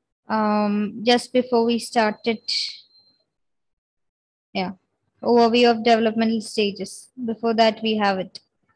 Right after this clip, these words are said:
The visible and the surrounding layer factors, all those factors you can generalize and write.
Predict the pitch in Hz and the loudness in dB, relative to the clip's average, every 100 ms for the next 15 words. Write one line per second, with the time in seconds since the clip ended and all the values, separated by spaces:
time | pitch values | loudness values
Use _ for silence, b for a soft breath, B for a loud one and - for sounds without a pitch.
0 | _ _ 226 233 233 240 254 240 233 254 | _ _ 0 2 2 4 4 4 2 2
1 | 233 220 220 226 233 226 226 220 208 - | 4 4 2 2 2 4 2 2 0 0
2 | 214 214 - 220 220 240 233 233 214 - | -2 0 2 4 4 2 2 2 0 2
3 | 240 277 262 233 247 240 247 233 233 247 | 0 2 2 2 4 6 6 6 4 4
4 | 262 277 269 254 233 196 175 - - | 6 4 4 2 4 2 2 -8 -10